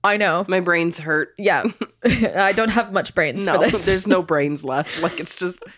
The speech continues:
Speaker 1: So Peter instructed Tony to kidnap Stuart, hold him for ransom, and then torture and kill him, even if Stephen and Marjorie paid the ransom money. And he
Speaker 2: Okay.
Speaker 1: and he was like,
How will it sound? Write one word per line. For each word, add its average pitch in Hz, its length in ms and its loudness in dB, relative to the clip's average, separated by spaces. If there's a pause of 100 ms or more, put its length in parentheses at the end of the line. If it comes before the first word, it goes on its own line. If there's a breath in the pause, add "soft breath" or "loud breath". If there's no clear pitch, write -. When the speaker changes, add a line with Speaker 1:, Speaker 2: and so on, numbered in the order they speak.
(280 loud breath)
Speaker 1:
So 226 720 2 (340)
Peter 247 360 2
instructed 214 440 0
Tony 175 540 -6
to 180 420 -4 (140)
kidnap 247 440 0
Stuart, 160 500 -4
hold 196 340 -2
him 202 160 -6
for 214 120 -4
ransom, 156 600 -6
and 180 140 -6
then 170 120 -6
torture 185 440 -4
and 202 140 -4
kill 208 220 -4
him, - 360 -10 (420 loud breath)
even 254 340 2
if 269 240 -2
Stephen 190 380 -6
and 170 80 -4
Marjorie 175 380 -2
paid 175 360 -6
the 160 80 -2
ransom 156 400 -4
money. 60 260 -14 (1700 loud breath)
And 214 160 0
he 226 160 0
Speaker 2:
Okay. 156 220 -4
Speaker 1:
and 202 120 0
he 196 160 -4
was 190 160 0
like, 180 140 2